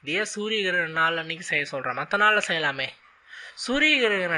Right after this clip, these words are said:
டைம்ல நீங்க ஒரு விஷயத்தை செய்யும்போது, அது உங்களுக்கு கோடி மடங்கு பலனினை கொடுக்கும். அதுவும் மகாலய அமாவாசை தினத்தில் வரக்கூடிய சூரிய கிரகணத்தில் நீங்கள் செய்யும்போது, அதற்கான பலன்கள் கோடி மடங்கல்ல,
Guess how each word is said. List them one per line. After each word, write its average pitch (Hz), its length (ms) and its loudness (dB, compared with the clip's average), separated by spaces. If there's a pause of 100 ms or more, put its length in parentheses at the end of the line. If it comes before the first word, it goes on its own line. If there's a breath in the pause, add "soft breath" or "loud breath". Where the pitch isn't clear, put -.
டைம்ல 165 400 2
நீங்க 139 240 -6
ஒரு 123 180 -4
விஷயத்தை 180 400 0
செய்யும்போது, 123 580 -8
அது 143 200 -6
உங்களுக்கு 127 380 -8
கோடி 175 420 -2
மடங்கு 151 480 -4
பலனினை 165 460 -6
கொடுக்கும். - 380 -16 (440 loud breath)
அதுவும் 185 400 0
மகாலய 202 540 6
அமாவாசை 170 960 0
தினத்தில் 160 540 -4
வரக்கூடிய 185 760 -2
சூரிய 202 440 0
கிரகணத்தில் 160 680 -4
நீங்கள் 143 340 -6
செய்யும்போது, 143 680 -8 (380 loud breath)
அதற்கான 170 640 4
பலன்கள் 175 440 2 (100)
கோடி 226 440 2
மடங்கல்ல, 165 640 2